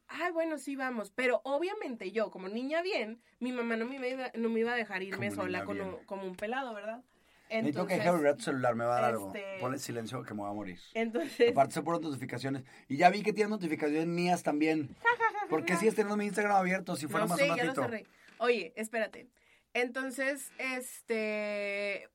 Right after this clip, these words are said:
Speaker 1: fuimos a la Ciudad de México, te
Speaker 2: Ajá.
Speaker 1: digo, mi mamá obviamente no me iba a dejar irme sola con un pelado, eh, y, e invitó a una de mis mejores amigas,
Speaker 2: Ujú.
Speaker 1: que es Rocío.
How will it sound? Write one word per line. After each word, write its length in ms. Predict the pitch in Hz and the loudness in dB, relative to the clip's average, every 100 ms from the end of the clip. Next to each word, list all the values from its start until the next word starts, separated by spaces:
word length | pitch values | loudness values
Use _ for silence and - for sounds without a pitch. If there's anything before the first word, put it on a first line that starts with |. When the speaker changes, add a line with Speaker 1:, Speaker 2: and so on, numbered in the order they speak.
| - | -6
Speaker 1:
fuimos 260 | 302 311 | -2 0
a 40 | 349 | 2
la 100 | 339 | 2
Ciudad 180 | 311 285 | 2 0
de 60 | |
México, 340 | 285 269 233 247 | -2 -6 -4 -2
te 100 | 247 | 0
Speaker 2:
Ajá. 60 | |
Speaker 1:
digo, 140 | 254 240 185 | 2 2 2
mi 160 | 214 226 | 2 2
mamá 300 | 214 214 220 | 4 2 2
obviamente 360 | 233 240 240 | 2 0 -4
no 60 | 240 | -4
me 100 | 233 | -2
iba 100 | 226 | -2
a 20 | |
dejar 240 | 226 220 208 | -2 -4 -6
irme 240 | 208 208 | -6 -10
sola 220 | 208 196 | -8 -10
con 100 | 190 196 | -10 -10
un 80 | |
pelado, 380 | 202 226 220 196 - - - | -4 0 2 0 -6 -20 -12
eh, 600 | - 226 226 220 220 220 _ | -2 2 4 2 2 -2 _
y, 600 | 277 285 285 294 294 285 - _ | -6 -4 -2 -2 -4 -6 -10 _
e 120 | 247 | 0
invitó 320 | 247 240 226 | 0 0 -2
a 60 | 240 | 2
una 160 | 240 226 | 2 2
de 80 | 226 | 0
mis 120 | 214 | -2
mejores 280 | 196 185 196 | -6 -10 -8
amigas, 420 | 269 277 - - _ - | -8 -8 -12 -20 _ -14
Speaker 2:
Ujú. 380 | 107 98 92 92 | -12 -10 -10 -10
Speaker 1:
que 100 | 147 | -10
es 60 | |
Rocío. 300 | 190 190 - | -10 -10 -12